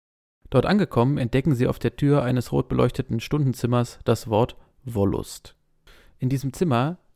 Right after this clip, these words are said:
liegt die Prostituierte von dem Foto auf ihrem Bett. Sie wurde durch das mit dem Messer manipulierte Sexspielzeug von einem Freier zu Tode vergewaltigt. Dieser erzählt unter Schock, dass ein Mann ihn zu dieser Tat gezwungen habe, indem er ihn mit einer Pistole bedrohte.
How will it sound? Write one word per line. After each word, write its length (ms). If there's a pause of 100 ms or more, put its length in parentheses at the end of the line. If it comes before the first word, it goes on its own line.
liegt 240
die 60
Prostituierte 680
von 160
dem 140
Foto 340
auf 140
ihrem 220
Bett. 280 (540)
Sie 140
wurde 200
durch 220
das 180
mit 140
dem 140
Messer 260
manipulierte 560
Sexspielzeug 840
von 160
einem 260
Freier 400 (180)
zu 140
Tode 280
vergewaltigt. 760 (640)
Dieser 200
erzählt 380
unter 160
Schock, 320 (140)
dass 180
ein 120
Mann 180
ihn 160
zu 120
dieser 220
Tat 240
gezwungen 460
habe, 340 (460)
indem 320
er 60
ihn 160
mit 120
einer 160
Pistole 440
bedrohte. 520